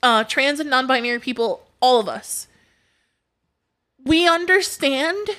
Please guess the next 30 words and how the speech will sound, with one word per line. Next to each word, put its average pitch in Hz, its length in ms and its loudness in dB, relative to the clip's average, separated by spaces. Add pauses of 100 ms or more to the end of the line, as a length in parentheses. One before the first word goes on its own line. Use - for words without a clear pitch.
(200)
when 277 220 0
it's - 520 -8 (220)
a 254 80 4
new 240 320 0
thing 285 380 -2
and 254 180 -4
you're, 214 120 -4 (180)
you're 226 160 -4
trying 240 340 -2
to 262 40 -6
get 254 200 0
used 254 340 -6
to - 100 -10
it. - 300 -14 (680)
We, 254 340 -6
we're 262 180 0
not 294 180 2
gonna 330 120 0
be 320 120 -2
mad 233 420 0
at 247 80 -2
you 233 200 -2
if 214 160 -4
you're 233 80 -8
gonna, 226 320 -4 (760)
if 254 220 -2
you 240 380 -4 (280)
are 247 340 2
still - 380 -2
trying. 214 680 -4